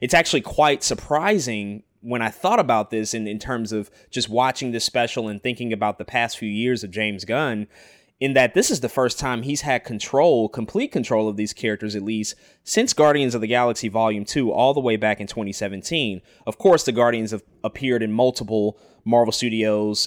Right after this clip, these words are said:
films, such as Infinity War and Endgame, and then earlier this year, Thor: Love and Thunder. But I remember, as we were reviewing Thor: Love and Thunder, I had made note that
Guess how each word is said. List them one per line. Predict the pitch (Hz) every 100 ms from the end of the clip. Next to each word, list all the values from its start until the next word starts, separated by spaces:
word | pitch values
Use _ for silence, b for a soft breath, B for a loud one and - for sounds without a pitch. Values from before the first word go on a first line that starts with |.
| -
films, | 233 226 147 135
such | 123 107
as | 95
Infinity | 98 165 151
War | 139 139 135
and | 117
Endgame, | 107 143 131 131 127 117
and | 104
then | 104 -
earlier | 123 127 117
this | 110 104 -
year, | 143
Thor: | 120 120 117
Love | 113 107
and | 101
Thunder. | 160 175
But | 123 113
I |
remember, | 117 117 190 190 123 120 b b -
as | 139 143
we | 240
were | 202 135 117
reviewing | 110 170 262 131
Thor: | - 107
Love | 107 104
and | 104
Thunder, | 120 113 113
I |
had | 143 123
made | 113 113
note | 104 165 190
that | 107 101 -